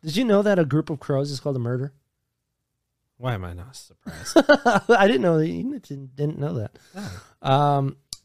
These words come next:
Speaker 1: last but not least, when I ultimately told them how I thought I could do it, they were very receptive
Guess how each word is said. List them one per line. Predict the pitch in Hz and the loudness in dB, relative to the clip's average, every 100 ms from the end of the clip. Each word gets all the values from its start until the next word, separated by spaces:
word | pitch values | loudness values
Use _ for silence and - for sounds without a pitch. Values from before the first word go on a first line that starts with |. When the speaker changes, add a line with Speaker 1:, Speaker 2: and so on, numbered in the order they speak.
| _ | _
Speaker 1:
last | 160 165 - | 0 2 4
but | |
not | 165 160 | 2 2
least, | 165 156 151 | 0 0 0
when | 151 | 0
I | 139 143 | 0 0
ultimately | 151 156 - 170 156 160 143 | 2 0 0 -2 -2 -4 -4
told | - 147 | -2 0
them | 139 127 | 0 -2
how | - 135 - | -2 -4 -2
I | 123 | -6
thought | - 139 127 | -4 -2 -2
I | |
could | 117 113 | -4 -2
do | 139 165 | 0 0
it, | - | 0
they | 135 | -4
were | 127 120 | -2 -4
very | 127 120 | -4 -4
receptive | 113 120 - 202 - 185 | -6 -6 -4 -4 -4 -8